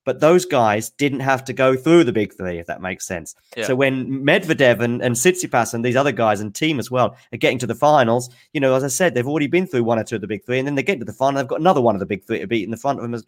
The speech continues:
Speaker 1: again. Whereas when the big three were emerging, w-, post Agassi, post Sampras, if you like,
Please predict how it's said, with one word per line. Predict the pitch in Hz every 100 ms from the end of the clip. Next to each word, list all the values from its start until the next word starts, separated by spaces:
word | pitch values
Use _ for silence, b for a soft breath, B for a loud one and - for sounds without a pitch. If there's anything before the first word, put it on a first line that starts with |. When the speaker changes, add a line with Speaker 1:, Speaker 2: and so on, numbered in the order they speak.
| -
Speaker 1:
again. | 101 147 110 85 b b b
Whereas | 135 135 117
when | 131
the | 117
big | 92 120 -
three | - 170 269
were | 214 110 85
emerging, | 82 80 80 - 104 147 _ _ _
w-, | 113 120 -
post | 147 143 135 - -
Agassi, | 117 107 110 - 107
post | - 127 131 -
Sampras, | 117 113 110 107 101
if | 101 107
you |
like, | 101 107 110